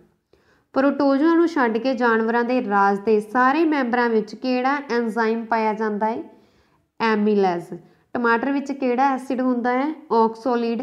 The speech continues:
ਐਸਿਡ। ਜਿਗਰ ਵਿੱਚ ਫਾਗੋ-, ਫਾਗੋਸਾਈਟਸ ਵਜੋਂ ਕੰਮ ਕਰਨ ਵਾਲੇ ਕਿਹੜੇ ਸੈੱਲ ਮੌਜੂਦ ਹੁੰਦੇ ਆ? ਕੁਫਰ ਸੈੱਲ। ਕਿਹੜੀ ਬਿਮਾਰੀ ਨੂੰ ਸਾਇਲੈਂਟ ਕਿਲਰ ਕਿਹਾ ਜਾਂਦਾ ਹੈ?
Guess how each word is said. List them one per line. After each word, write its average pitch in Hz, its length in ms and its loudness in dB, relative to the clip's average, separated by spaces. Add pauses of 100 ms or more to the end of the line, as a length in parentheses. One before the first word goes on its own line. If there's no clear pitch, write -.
ਐਸਿਡ। 196 520 -2 (680)
ਜਿਗਰ 262 380 0
ਵਿੱਚ 277 440 -2 (520)
ਫਾਗੋ-, 254 680 2
ਫਾਗੋਸਾਈਟਸ 247 1080 2
ਵਜੋਂ 214 440 0
ਕੰਮ 226 320 0
ਕਰਨ 220 320 0
ਵਾਲੇ 202 460 0 (180)
ਕਿਹੜੇ 247 360 0
ਸੈੱਲ 220 340 -2
ਮੌਜੂਦ 208 400 0
ਹੁੰਦੇ 208 360 0
ਆ? 262 100 -8 (480)
ਕੁਫਰ 220 360 -2
ਸੈੱਲ। 160 320 -10 (500)
ਕਿਹੜੀ 277 300 2
ਬਿਮਾਰੀ 254 460 2
ਨੂੰ 226 200 -2
ਸਾਇਲੈਂਟ 220 600 0
ਕਿਲਰ 220 400 -2
ਕਿਹਾ 214 440 0
ਜਾਂਦਾ 180 420 -4
ਹੈ? 175 240 -8